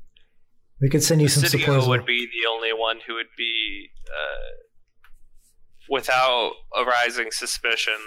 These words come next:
Speaker 2: be accepted back into the embassy with me.
Speaker 1: Yes.
Speaker 2: Considering he's the captain of the ship.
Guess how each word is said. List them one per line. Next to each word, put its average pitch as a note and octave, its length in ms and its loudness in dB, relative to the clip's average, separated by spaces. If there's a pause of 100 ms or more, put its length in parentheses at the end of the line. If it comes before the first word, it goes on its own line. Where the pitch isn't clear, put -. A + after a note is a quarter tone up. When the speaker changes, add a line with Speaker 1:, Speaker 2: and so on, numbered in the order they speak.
(220)
Speaker 2:
be A2+ 280 0
accepted A2+ 480 -4
back A2 280 0
into A2+ 420 -10
the A2 400 -10
embassy - 500 -8
with - 140 -10 (120)
me. - 1700 -14
Speaker 1:
Yes. A#2+ 120 4
Speaker 2:
Considering A2 380 0
he's A2+ 240 -4
the A2+ 80 -2
captain A2 420 -2
of A2 80 -10
the A2 100 -2
ship. - 300 -4